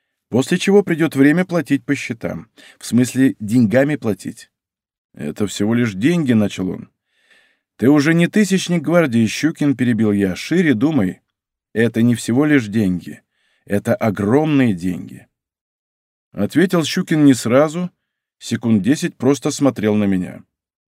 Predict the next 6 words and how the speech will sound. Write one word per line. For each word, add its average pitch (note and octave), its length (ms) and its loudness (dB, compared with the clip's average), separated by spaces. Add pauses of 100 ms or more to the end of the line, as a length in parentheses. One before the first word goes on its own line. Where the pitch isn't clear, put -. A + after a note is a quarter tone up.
(460)
«Будет C3 600 0
тебе B2 260 2
минимум A2+ 520 4
разрушений», F#2 640 -4
пообещал F2+ 580 -8
он. - 200 -18